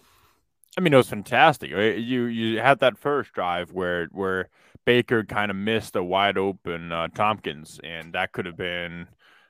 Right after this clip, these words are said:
a long touchdown. Uh, Tompkins had, uh, Joe beat, uh, on a post route.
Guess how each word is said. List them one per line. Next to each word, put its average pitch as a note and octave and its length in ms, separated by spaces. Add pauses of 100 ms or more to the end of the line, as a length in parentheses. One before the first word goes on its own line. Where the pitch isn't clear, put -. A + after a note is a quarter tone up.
(120)
a G#2 80
long G#2+ 300
touchdown. B2 760
Uh, F#2 400 (380)
Tompkins G2 340
had, F#2+ 300
uh, F2 260
Joe G2 360 (200)
beat, D3 240 (560)
uh, F#2 260
on F#2+ 140
a F#2+ 40
post C3 340
route. C#3 340